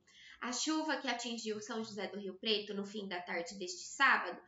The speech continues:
causou diversos transtornos na cidade. Segundo o Corpo de Bombeiro, foram registrados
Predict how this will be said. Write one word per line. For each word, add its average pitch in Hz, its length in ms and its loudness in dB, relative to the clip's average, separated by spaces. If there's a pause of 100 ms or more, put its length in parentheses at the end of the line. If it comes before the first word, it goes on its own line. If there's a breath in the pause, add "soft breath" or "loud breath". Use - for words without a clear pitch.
(300 loud breath)
causou 269 480 2
diversos 285 580 2
transtornos 277 640 -4
na 269 120 -4
cidade. - 520 -4 (320 loud breath)
Segundo 214 500 -2
o - 40 -14
Corpo 226 300 -2
de 214 100 -8
Bombeiro, 196 540 -2
foram 226 200 -4
registrados 240 680 -4